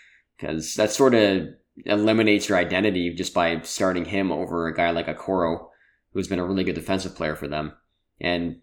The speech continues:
LeVert's not good enough to bolster up their offense and trade for a twenty million dollar contract when he's been really injured too.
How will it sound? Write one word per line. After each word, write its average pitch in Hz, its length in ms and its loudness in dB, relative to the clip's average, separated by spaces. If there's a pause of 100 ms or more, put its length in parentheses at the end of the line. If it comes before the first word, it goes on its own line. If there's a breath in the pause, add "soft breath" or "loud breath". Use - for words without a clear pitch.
LeVert's 151 500 6
not 127 320 8
good 117 180 6
enough 101 680 2
to 90 640 -2 (140)
bolster 104 400 4
up 92 100 2
their 85 140 2
offense 82 680 0
and 73 380 -10
trade 80 320 -4
for 82 120 -6
a 76 60 -4
twenty 78 300 -6
million 82 220 -4
dollar 80 200 -2
contract 78 560 -6
when 80 80 -8
he's 101 200 -4
been 78 180 -4
really 85 260 -2
injured 87 320 -2
too. 104 300 0